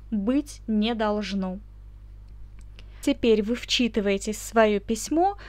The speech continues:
чтобы посмотреть, нет ли там грамматических, орфографических, лексических и других ошибок, чтобы были везде сокращения, чтобы все было как нужно.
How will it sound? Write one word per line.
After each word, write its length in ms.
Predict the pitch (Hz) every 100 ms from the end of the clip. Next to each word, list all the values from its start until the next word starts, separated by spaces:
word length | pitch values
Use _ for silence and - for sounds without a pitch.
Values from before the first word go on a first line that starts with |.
| -
чтобы 360 | - - 311 330
посмотреть, 840 | 285 277 254 254 247 208 202 - - -
нет 320 | 269 330 415
ли 80 | 349
там 320 | 349 339 330
грамматических, 1040 | 285 240 214 214 226 330 - - - 185 - - -
орфографических, 1200 | 226 226 - 208 226 277 - 339 - 302 - 269
лексических 800 | 220 196 - 330 - 311 - 277 -
и 120 | 330
других 540 | 262 254 208 240 254 -
ошибок, 720 | 233 233 - 233 196 - - - -
чтобы 340 | - 285 247
были 400 | 262 254 226 208
везде 360 | 202 220 196 196
сокращения, 1040 | - 214 - 269 294 - 381 392 370 359 349 - -
чтобы 400 | - 415 339 277
все 260 | - 320
было 280 | 311 285 269
как 400 | 262 - 226 226
нужно. 580 | 214 214 208 196 196 214